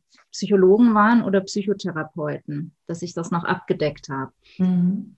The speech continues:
Speaker 1: Das, das heißt nicht, dass andere deswegen schlechter coachen würden oder so. Es war jetzt nur für den Film und für die Glaubwürdigkeit. Und da habe ich einmal den Gunther Schmidt, der diese Systelius-Klinik in Heidelberg gegründet hat, viel mit Burnout zu tun hat, der mit Milton Erickson noch,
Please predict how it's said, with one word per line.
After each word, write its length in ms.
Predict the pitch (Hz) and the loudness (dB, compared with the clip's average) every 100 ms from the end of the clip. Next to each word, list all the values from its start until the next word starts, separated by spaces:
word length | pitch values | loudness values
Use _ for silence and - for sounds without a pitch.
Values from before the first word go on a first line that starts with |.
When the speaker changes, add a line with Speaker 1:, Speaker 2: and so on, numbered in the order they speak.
| _ | _
Speaker 1:
Das, 280 | 196 185 - | -2 -2 -6
das 180 | 185 185 | -6 0
heißt 240 | 190 190 | 2 2
nicht, 200 | 208 208 | 0 0
dass 120 | 196 190 | -4 -2
andere 340 | 185 196 180 | 2 2 0
deswegen 360 | 175 170 160 175 | -4 -6 -6 -6
schlechter 340 | 156 - 160 | -8 -10 -10
coachen 460 | - 165 170 208 147 | -4 -4 0 -2 0
würden 240 | 139 139 | -4 -6
oder 180 | 147 151 | -6 -6
so. 140 | 160 | -6
Es 120 | 165 175 | -6 -4
war 120 | 160 | -6
jetzt 140 | 160 | -4
nur 100 | 190 | -4
für 140 | 170 175 | -4 -8
den 160 | 160 | -8
Film 240 | - 170 165 | -6 -4 -4
und 140 | 165 | -6
für 60 | 160 | -8
die 120 | 151 | -8
Glaubwürdigkeit. 800 | 151 151 156 151 147 - 151 151 _ _ - _ _ _ - | -6 -6 -6 -10 -14 -12 -12 -12 _ _ -20 _ _ _ -6
Und 160 | 185 | 0
da 60 | 196 | 0
habe 100 | 190 | 0
ich 140 | - | -4
einmal 280 | 165 196 196 | 0 2 2
den 220 | 185 185 | 2 0
Gunther 320 | 180 180 165 | 0 -2 -4
Schmidt, 480 | 165 - 185 330 - - _ _ | -6 -4 -2 -4 -8 -20 _ _
der 200 | 165 165 | -6 -6
diese 320 | 156 156 156 | -6 -8 -10
Systelius-Klinik 1080 | 156 165 - 175 208 233 - 208 214 220 220 | -12 -14 -6 -2 0 0 -6 -4 0 0 0
in 160 | 151 170 | -4 -4
Heidelberg 400 | 175 185 190 185 | -2 -2 -2 -6
gegründet 540 | - - 180 185 175 185 | -12 -6 -4 -4 -6 -8
hat, 240 | 180 175 _ | -8 -10 _
viel 440 | 175 165 160 160 - - | -8 -6 -6 -10 -14 -14
mit 200 | 156 - | -12 -4
Burnout 460 | 165 196 185 185 | -2 0 0 -4
zu 140 | 185 180 | -6 -14
tun 400 | - 180 185 180 | -8 -4 -2 -2
hat, 220 | 170 170 | -4 -6
der 100 | 165 | -8
mit 220 | 160 - 165 | -10 -10 -10
Milton 280 | 156 - | -10 -10
Erickson 540 | 165 180 190 190 - 175 | -6 -4 -4 -4 -4 -2
noch, 300 | 175 180 | -2 -6